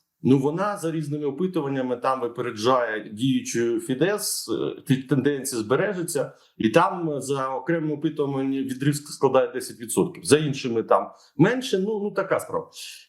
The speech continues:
І зрештою, що, е, в квітні вже може бути абсолютно інша Угорщина, і вже такого блокуючого пакету немає. Але ми бачили, наскільки були ризиковані вибори в Румунії.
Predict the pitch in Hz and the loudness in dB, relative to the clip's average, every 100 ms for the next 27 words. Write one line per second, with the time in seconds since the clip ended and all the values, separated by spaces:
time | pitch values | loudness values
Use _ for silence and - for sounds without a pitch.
0 | - 196 214 160 139 220 269 - 208 110 | 4 4 4 -2 0 -2 -4 -4 -2 -2
1 | - _ _ _ _ _ _ _ - - | -6 _ _ _ _ _ _ _ -2 2
2 | - 180 180 185 185 175 175 170 170 160 | 4 4 2 -4 -2 0 0 0 -2 -4
3 | 156 151 - - - 180 262 254 165 104 | -6 -6 -8 -6 0 2 2 0 -2 -4
4 | - _ 127 113 180 185 170 165 180 175 | -10 _ -2 2 4 2 -4 -6 -6 -4
5 | - 170 170 175 185 170 170 165 160 190 | -4 -4 0 0 0 -2 0 0 0 -2
6 | - - - _ _ _ _ 127 147 - | -6 -12 -14 _ _ _ _ 2 4 0
7 | 151 190 185 165 175 170 143 170 170 180 | -2 0 -4 -4 -2 -2 -2 -4 -8 -8
8 | 170 151 165 160 156 170 165 165 170 151 | -2 0 0 0 -2 -2 -2 -4 0 0
9 | 76 - - _ _ _ _ 127 127 160 | -2 -6 -14 _ _ _ _ 4 6 4
10 | 190 175 165 160 175 165 196 196 175 165 | 0 -2 -2 -2 -2 0 -4 -2 0 0
11 | 160 156 156 175 151 147 143 131 131 135 | -2 -6 -8 -8 -2 0 2 0 -4 -4
12 | 147 135 123 123 107 117 123 123 120 117 | -2 0 0 -2 -2 -2 -2 -2 -2 0
13 | 127 113 90 80 | 0 0 -2 -6